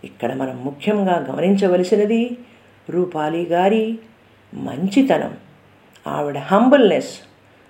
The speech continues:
ఎప్పుడూ కూడా వినమ్రతతో, గౌరవంగా, అందరితో మంచి భావనతో మాట్లాడుతూ,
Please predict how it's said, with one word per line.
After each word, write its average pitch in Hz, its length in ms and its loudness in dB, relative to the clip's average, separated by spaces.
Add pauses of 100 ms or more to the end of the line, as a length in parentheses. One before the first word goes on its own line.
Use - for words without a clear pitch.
(200)
ఎప్పుడూ 208 460 2
కూడా 151 340 -2
వినమ్రతతో, 190 720 4 (880)
గౌరవంగా, 175 720 0 (480)
అందరితో 160 480 -2 (600)
మంచి 226 540 0 (1300)
భావనతో 185 520 2 (300)
మాట్లాడుతూ, 165 920 0